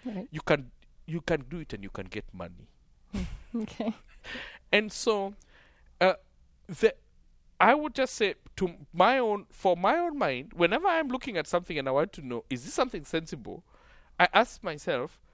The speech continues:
Speaker 2: how, what kind of relationship does it have with the existing intelligentsia back in that country?
Speaker 1: Mm-hmm.
Speaker 2: If they participate in it, work for it, are involved in it,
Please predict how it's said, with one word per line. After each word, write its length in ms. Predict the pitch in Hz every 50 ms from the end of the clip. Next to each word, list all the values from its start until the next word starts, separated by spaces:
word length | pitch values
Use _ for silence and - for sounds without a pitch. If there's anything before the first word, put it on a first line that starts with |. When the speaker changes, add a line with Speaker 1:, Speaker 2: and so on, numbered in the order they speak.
| _ _ _ _ _ _ _
Speaker 2:
how, 380 | - - - 262 277 294 294 226
what 240 | 240 277 339 -
kind 180 | - 240 233 233
of 100 | 208 185
relationship 560 | 175 160 170 - - 180 - - 175 160 -
does 180 | - 135 120 147
it 120 | 165 -
have 280 | - 175 147 113 107 110 - -
with 140 | 127 123 120
the 60 | 127
existing 580 | 123 123 117 - 139 143 135 - - 139 117 104
intelligentsia 960 | 104 110 - - 107 104 104 101 101 101 101 101 - - 110 101 98 95 98 113 107
back 240 | - 98 95 - - -
in 80 | -
that 220 | 71 67 - - -
country? 380 | - 92 98 - - - - - _ - 214
Speaker 1:
Mm-hmm. 280 | 196 170 151 185 190 165 - _ _ _ _ - - - - - - - -
Speaker 2:
If 160 | - 349 -
they 140 | - 370 392
participate 800 | - - 247 - - 208 - - 202 - - 143 143 147 - -
in 100 | 107 107
it, 200 | 151 240 - - - - _ _ -
work 260 | 202 220 269 - -
for 160 | - - 147 131
it, 120 | 131 -
are 100 | 131 117
involved 540 | 123 123 131 120 131 156 180 226 240 180 135
in 100 | 107 95
it, 240 | 98 127 185 - _